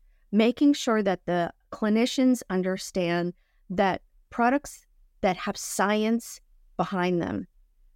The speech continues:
all right? We test all of our products. We have clinical studies to be able to support the information that is needed. And then they should feel, because of that,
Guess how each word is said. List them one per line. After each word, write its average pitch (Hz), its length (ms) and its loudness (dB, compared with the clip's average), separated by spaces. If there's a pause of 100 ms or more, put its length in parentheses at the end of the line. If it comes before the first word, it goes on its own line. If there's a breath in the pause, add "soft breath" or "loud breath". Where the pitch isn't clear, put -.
(160)
all 190 80 -4
right? 180 220 -2
We 254 160 0
test - 420 -4
all 185 160 2
of 170 120 -2
our 160 140 -2
products. - 720 -4
We 226 340 2
have 190 340 -2
clinical 202 420 0
studies 180 460 -2
to - 100 -18
be 185 140 2
able 170 160 0
to - 140 -12
support - 600 -2 (500)
the 208 140 2
information 196 680 0
that 170 180 -2
is 170 380 -6
needed. 185 560 -2 (340)
And 233 180 4
then 226 220 2 (120)
they 233 220 2
should 285 240 -2
feel, 220 380 2
because 240 500 -2
of 214 140 -2
that, 156 340 -4